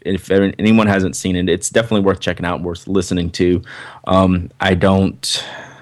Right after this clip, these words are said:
uh, I, I disagree with the, with the, the premise behind the, the, the title of the,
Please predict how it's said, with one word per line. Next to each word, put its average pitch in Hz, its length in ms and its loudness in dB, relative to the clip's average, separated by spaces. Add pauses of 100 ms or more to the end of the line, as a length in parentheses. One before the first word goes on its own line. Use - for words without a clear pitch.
(120)
uh, 85 340 0 (400)
I, 98 240 0
I 104 60 4
disagree 104 540 4
with 98 200 0
the, 87 340 0 (100)
with 87 220 -2
the, 85 320 2 (280)
the - 80 -2
premise 104 420 2
behind 95 760 0
the, 82 240 0
the, 87 380 0 (540)
the 85 80 0
title 92 600 0
of 87 160 -4
the, 87 300 -4